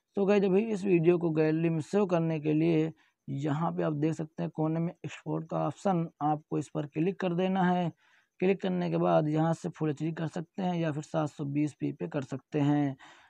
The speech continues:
और इस लाइन को पूरा का पूरा हाई रहने देना है। उसके बाद सेव एज वीडियो पर क्लिक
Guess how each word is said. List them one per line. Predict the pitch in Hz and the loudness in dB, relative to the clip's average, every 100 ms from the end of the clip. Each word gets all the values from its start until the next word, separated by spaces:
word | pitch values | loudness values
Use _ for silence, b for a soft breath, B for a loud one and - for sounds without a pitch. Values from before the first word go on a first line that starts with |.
| B _ - | B _ -2
और | 175 165 - | 2 2 0
इस | 185 | -4
लाइन | 175 165 170 | 0 2 2
को | 156 | 0
पूरा | 156 165 | 0 0
का | 156 | -2
पूरा | 156 165 147 | 2 4 4
हाई | 131 156 | 6 6
रहने | 185 175 180 | 8 8 6
देना | 175 180 180 | 4 4 4
है। | 175 175 - | 4 2 -4
उसके | 170 - 208 | -10 0 2
बाद | 180 170 139 139 139 | 8 10 10 6 2
सेव | 143 - - 202 214 - - | -6 -12 -2 0 0 -2 4
एज | 160 170 151 | 4 4 2
वीडियो | 170 175 180 | 4 6 4
पर | 160 | 0
क्लिक | - 180 196 | 0 4 4